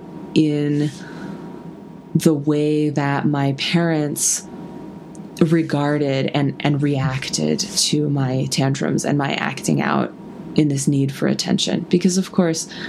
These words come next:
as a three-year-old, I couldn't just say, "Hey, I need, you know, I need attention right now. You guys might have a lot going on with the move, but I'm still three. I'm still a little child,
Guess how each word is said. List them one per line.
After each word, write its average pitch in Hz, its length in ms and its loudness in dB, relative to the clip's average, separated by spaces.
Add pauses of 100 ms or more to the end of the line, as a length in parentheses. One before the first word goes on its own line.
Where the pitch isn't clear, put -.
as 160 180 2
a 151 60 4
three-year-old, 156 640 0
I 156 80 2
couldn't 156 400 0
just - 400 -2
say, 143 680 2 (960)
"Hey, 170 500 2 (100)
I 143 160 2
need, 143 380 2 (100)
you 160 140 4
know, 139 220 0
I 143 100 2
need 151 180 2
attention 143 560 0
right - 180 -2
now. - 360 0 (420)
You 165 160 4
guys 147 340 0
might 139 200 0
have 147 180 0
a 135 60 2
lot 139 260 2
going 139 260 0
on 143 240 0
with 139 140 -2
the - 80 -2
move, 151 500 0
but - 240 0 (320)
I'm 160 140 4
still 156 300 0
three. 151 680 0
I'm 147 160 2
still 143 560 0
a 139 60 2
little 143 320 2
child, 143 640 0